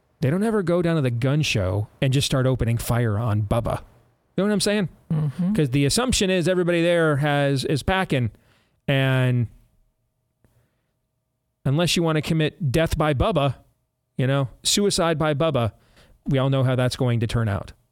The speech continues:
Speaker 1: So they go to the places where the people aren't and start opening fire there. Almost these places, I think there was, there was a study done several years ago by a guy named John R. Lott. I mean,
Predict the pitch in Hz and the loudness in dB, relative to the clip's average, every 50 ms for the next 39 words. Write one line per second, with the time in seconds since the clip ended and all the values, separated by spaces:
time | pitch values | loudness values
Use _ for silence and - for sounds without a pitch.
0 | _ _ - - 117 117 123 131 - - 117 110 - - 104 101 113 117 107 - | _ _ -4 -2 0 0 0 -2 -2 -4 -4 -2 -2 -2 -2 -2 -2 -4 -2 -2
1 | 104 104 101 - 131 107 - 110 123 123 - 147 147 - 185 202 254 285 - - | -4 -4 -2 -2 -4 -2 -2 -2 -2 0 0 0 0 0 0 0 0 0 -2 -4
2 | - - - - - - - - - _ - 110 - - 127 139 143 - - 131 | -8 -16 -16 -18 -18 -18 -20 -20 -12 _ -6 -4 -2 0 0 -2 0 0 -2 -2
3 | 123 151 143 151 143 - 135 147 160 165 156 165 175 127 - - - _ _ - | 0 0 -2 -2 -2 0 0 0 0 2 0 0 0 -2 -4 -8 -14 _ _ -20
4 | - - - - _ _ _ - - 104 113 - - - 123 110 - - 135 127 | -20 -20 -20 -20 _ _ _ -8 -4 -2 -2 -2 -2 -2 -4 -2 0 -2 -2 0
5 | - 151 127 - - - - - - - 170 147 151 139 135 135 151 160 156 147 | 0 -2 -4 -4 -12 -20 -20 -20 -8 -4 -2 0 0 0 0 -2 -2 -2 -2 0
6 | 160 147 139 131 131 - - - 170 147 143 131 127 117 117 113 113 - _ - | 0 0 0 0 0 0 0 0 0 0 2 0 2 0 0 0 -2 -4 _ -6
7 | - - - 147 127 117 117 123 127 131 - 127 113 110 110 104 104 107 117 123 | -2 0 0 0 0 0 0 2 0 0 0 0 -2 0 0 0 -2 -2 0 0
8 | 117 117 107 107 113 110 113 117 127 117 123 127 - 170 139 120 113 110 113 113 | 0 0 0 0 -2 0 0 0 0 0 0 -2 0 0 0 0 0 0 0 0
9 | 110 117 117 110 - - - - - _ _ _ _ _ _ _ _ _ _ _ | 0 0 0 -2 -4 -6 -10 -12 -12 _ _ _ _ _ _ _ _ _ _ _
10 | _ _ _ _ _ _ _ _ _ _ - _ 143 131 123 123 | _ _ _ _ _ _ _ _ _ _ -8 _ -2 0 0 0